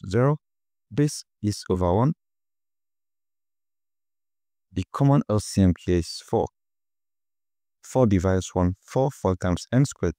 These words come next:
is this. Four n squared plus four divides two. Two, two times n. That's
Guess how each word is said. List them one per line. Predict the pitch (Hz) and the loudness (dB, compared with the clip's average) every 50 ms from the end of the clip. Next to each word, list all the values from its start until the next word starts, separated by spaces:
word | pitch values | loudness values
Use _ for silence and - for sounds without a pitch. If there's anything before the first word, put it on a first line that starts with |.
| - | -10
is | - - | -14 -10
this. | - 107 107 - - - _ _ _ _ _ _ _ _ _ _ _ _ _ _ _ _ _ _ _ _ _ _ _ _ _ _ _ _ _ | -8 -8 -8 -8 -12 -14 _ _ _ _ _ _ _ _ _ _ _ _ _ _ _ _ _ _ _ _ _ _ _ _ _ _ _ _ _
Four | - 92 - - - | -2 -2 -2 -2 -2
n | - 87 87 | -2 -2 -2
squared | - - - 95 90 - _ | -2 -2 -4 -4 -4 -4 _
plus | - 90 87 - | -4 -4 -4 -4
four | - - - 107 98 | -6 -4 -2 -2 0
divides | 85 90 82 92 90 90 - - - | 0 0 -2 -2 -4 -4 -6 -4 0
two. | - 127 127 - | 2 2 2 2
Two, | - - 147 139 | 0 -2 -2 0
two | - 113 107 | 2 0 0
times | - - 98 95 95 - - - | 2 0 0 0 0 -2 -2 0
n. | 123 135 165 - _ _ _ _ _ _ _ _ _ _ _ _ _ _ _ _ _ _ _ _ | 0 0 0 -2 _ _ _ _ _ _ _ _ _ _ _ _ _ _ _ _ _ _ _ _
That's | - 95 92 - - | -6 -6 -6 -6 -12